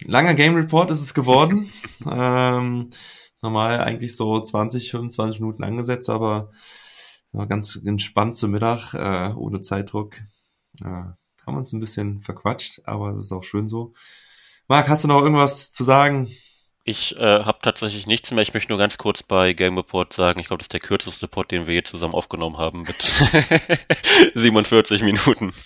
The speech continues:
Speaker 1: Das stimmt nicht, das stimmt nicht.
Speaker 2: Nee, aber
Speaker 1: Ähm,
Speaker 2: schon mal, ja, ja, gut, stimmt. Wir hatten ja schon mal richtige Game Reports. Da
Speaker 1: Ja.
Speaker 2: war dann, da war dann nach, äh, zwanzig Minuten Sende.
Speaker 1: Richtig
Speaker 2: Äh,
Speaker 1: kurz und
Speaker 2: Pause.
Speaker 1: knackig, aber das waren ja auch, äh, einige Regular Season Games, äh, mit dabei,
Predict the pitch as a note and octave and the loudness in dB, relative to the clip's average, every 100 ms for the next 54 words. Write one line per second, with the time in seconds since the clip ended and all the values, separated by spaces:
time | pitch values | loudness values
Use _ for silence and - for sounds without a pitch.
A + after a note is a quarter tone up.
0 | - - C#3 - B2+ - - - G#2+ F#2 | -12 0 0 2 0 2 4 2 2 -2
1 | F2+ - - A#2 G#2+ G2+ E2+ - - - | 0 0 0 0 -2 -2 -4 -4 -4 0
2 | E3+ G3 C#3+ C#3+ - C3+ B2 C#3 C3+ B2+ | 2 4 2 2 2 2 4 6 6 4
3 | B2+ - C3+ A#2 G2+ G#2 G#2 G2 - F#2+ | 4 2 0 0 2 2 2 2 4 4
4 | F2+ F#2+ - E2 D#2+ D#2+ E2 D#2+ F2 E2 | 2 2 -2 -4 -2 -2 -2 -6 -2 -2
5 | E2+ F2 F2+ E2+ F2 D#2+ D#2+ D2 E2+ D#2 | 0 2 6 6 4 2 0 -2 0 2
6 | D#2+ E2 D#2+ D#2+ D#2+ - - E2 D#2 - | 2 2 0 0 0 -2 -4 -2 -2 -4
7 | E2 - - E2+ D#2+ E2+ D2+ D#2+ D#2+ - | -6 -6 -8 -6 -8 -8 -8 -6 -6 -10
8 | _ - - - A2 - G2 - F2+ G2+ | _ -20 -6 0 2 2 -2 0 2 0
9 | F#2 G2 G#2 G#2+ G2 - F2+ F2+ F2 F2 | 0 0 2 0 0 -2 0 0 0 -2
10 | F#2 F#2 F2+ F2+ F2 F2 E2+ E2 E2+ D#2+ | -2 0 0 0 0 -2 -4 -6 -4 -4
11 | E2 - - E2 E2 D2+ D#2+ D#2+ D#2+ D#2 | -4 -6 -10 -10 -8 -6 -4 -4 -4 -4
12 | D#2+ - E2 D#2+ D#2 D#2+ D#2 - - E2+ | -6 -8 -12 -10 -8 -6 -6 -10 -12 -10
13 | E2 D#2 D#2 D#2+ D#2+ D#2 D2+ D2+ D#2 | -8 -8 -8 -8 -8 -6 -4 -6 -8